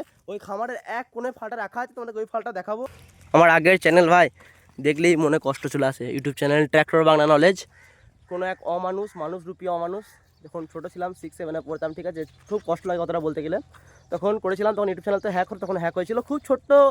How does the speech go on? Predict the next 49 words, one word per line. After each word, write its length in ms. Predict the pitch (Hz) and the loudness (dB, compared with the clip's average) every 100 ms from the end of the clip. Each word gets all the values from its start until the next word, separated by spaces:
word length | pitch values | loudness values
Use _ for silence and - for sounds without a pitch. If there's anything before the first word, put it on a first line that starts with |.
| 254 _ _ - | 2 _ _ -4
বয়সে 240 | 196 196 269 | -2 0 0
অনেক 120 | 220 240 190 | 0 0 0
ভালোবাসা 280 | 185 202 208 | 0 0 -4
পেয়েছিলাম 260 | 190 220 226 | -6 -4 -4
বহু 100 | 175 214 | -2 -2
মানুষের 240 | 180 165 151 | -4 -6 -12
কাছে, 120 | 143 151 | -12 -12
ঠিক 80 | 233 | -10
আছে? 120 | 294 - _ _ _ _ - | -10 -14 _ _ _ _ -6
তো 40 | 190 | -2
এটা 120 | 180 | 4
রয়েছে 200 | 196 202 285 | 6 8 6
পাঁচশো 220 | 185 180 220 | 6 4 0
পঁচানব্বইয়ের 440 | 185 185 185 165 156 | 4 6 6 6 4
ফাল, 120 | 135 123 | 2 -4
দেখতে 140 | 131 156 | -2 0
পাচ্ছ, 140 | 160 214 | 0 2
এটা 80 | 190 190 | 2 2
বাহাত্তর 280 | 156 165 - 170 | 2 2 0 2
ফাল 120 | 160 156 | 4 4
আছে। 120 | 233 262 _ _ _ _ _ _ | 0 -4 _ _ _ _ _ _
দেখলেই 240 | 151 170 170 | -2 -2 -2
বুঝতে 180 | 147 151 | -2 0
পারবে, 180 | 170 165 185 | 2 2 2
গোনো 140 | 165 180 | 4 2
ভালো 120 | 175 170 | 2 2
করে, 120 | 185 190 | 4 4
একবার 160 | 170 185 | 4 0
যদি 120 | 165 170 175 | -2 -4 0
টাইম 140 | 170 180 | 0 2
পাও 120 | 202 196 | 0 2
গোনো 140 | 170 202 | 2 2
একবার, 180 | 185 208 196 | 2 0 0
বারোটা, 300 | 160 170 185 226 214 _ _ 135 | 0 0 2 -2 -2 _ _ -4
বারো 120 | 151 | -4
ছয় 120 | - 165 | -2 -4
বাহাত্তর, 320 | 151 175 254 277 _ _ _ _ _ _ - | -4 -6 -6 -6 _ _ _ _ _ _ -8
ঠিক 120 | 254 | -6
আছে? 120 | 311 190 - _ _ _ | -6 -8 -16 _ _ _
তো 60 | 220 247 | 8 8
তোমরা 140 | 247 269 | 10 8
আশা 120 | 269 262 | 6 2
করি 120 | 277 285 | 2 4
যারা 100 | 262 226 | 4 4
ভিডিওটা 200 | 226 262 | 4 4
এতক্ষণ 200 | 262 277 269 | 4 2 2
কন্টিনিউ 280 | 262 240 269 | 0 2 0
করলে, 140 | 262 277 | 2 0
তারা 100 | 269 | 0